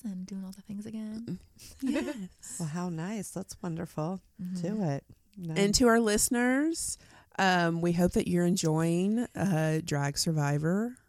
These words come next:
Speaker 2: right now. We hope that you're watching. We're gonna put out another episode here in a little bit.
Speaker 3: Yes.
Speaker 2: And, um,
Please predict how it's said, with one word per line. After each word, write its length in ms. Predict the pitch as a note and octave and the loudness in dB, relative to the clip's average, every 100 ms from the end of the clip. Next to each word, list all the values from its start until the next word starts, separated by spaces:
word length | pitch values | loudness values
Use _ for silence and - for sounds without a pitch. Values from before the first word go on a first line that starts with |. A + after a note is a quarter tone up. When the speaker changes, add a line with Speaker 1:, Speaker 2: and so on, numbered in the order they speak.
| _ - | _ -4
Speaker 2:
right 200 | E3+ D#3+ | -2 0
now. 260 | D#3 F#3 | 2 2
We 100 | F#3+ | 4
hope 160 | D#3 D#3+ | 2 2
that 160 | D#3+ | 0
you're 140 | - E3 | 0 2
watching. 640 | D3+ D3 - E3 F#3 A#3+ | 2 0 0 0 0 0
We're 120 | G#3+ | 0
gonna 160 | E3 D#3+ | 0 0
put 140 | D#3 D#3 | 2 2
out 120 | D3+ | 2
another 360 | D#3 D#3 D#3 D#3+ | 2 2 2 2
episode 540 | D#3 - - E3 F3 | 0 -2 0 2 0
here 400 | F3 D#3+ D#3+ E3+ | 0 0 0 -2
in 100 | E3 | -2
a 60 | D#3 | -2
little 180 | D#3 D#3 | -2 -2
bit. 640 | D#3 D#3+ E3+ A3 - - - | -2 0 -2 -4 -6 -12 -10
Speaker 3:
Yes. 640 | D3 C#3+ D3+ - - - _ _ | -8 -6 -8 -12 -16 -20 _ _
Speaker 2:
And, 280 | - D#3 E3 | -2 0 -2
um, 560 | - G2+ G#2+ - - | -4 -4 -4 -6 -8